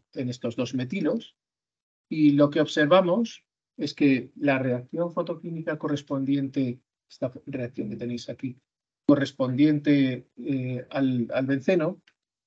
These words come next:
eh, a fuerza cero se corresponde con una intersección cónica que llamamos apuntada de este tipo. Por cierto, la, estas intersecciones cónicas suelen estar relacionadas con la fotorreactividad. Entonces, si tenemos una,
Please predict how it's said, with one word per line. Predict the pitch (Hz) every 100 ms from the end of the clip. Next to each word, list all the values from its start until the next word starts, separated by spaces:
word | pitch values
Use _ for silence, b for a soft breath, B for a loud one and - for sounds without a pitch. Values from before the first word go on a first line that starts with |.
| _ -
eh, | 151 139 131 -
a | 139
fuerza | - 175 180 190
cero | 180 - 202 151 185 - _ _ _ _ _
se | - 147
corresponde | 143 135 127 - 180 156 165 208
con | 202 139 139
una | 143 139 135 127
intersección | 147 139 - 127 147 139
cónica | 139 147 139 117
que | 123
llamamos | 123 139 131
apuntada | 113 110 117 113 151 135
de | - _ _ _ _ _ -
este | - 143
tipo. | 139 196 - -
Por | - 127
cierto, | 143 127 -
la, | 104 110 -
estas | 120 151 -
intersecciones | 151 151 156 147 147
cónicas | 147 160 156 170 160 _ _ _
suelen | - 151 151 147
estar | 147 147
relacionadas | 139 139 135 139 151 156
con | - 139
la | 139
fotorreactividad. | 135 123 120 113 98 _ 110 107 120 117
Entonces, | _ _ _ 123
si | 120
tenemos | 120 135 147 143
una, | 143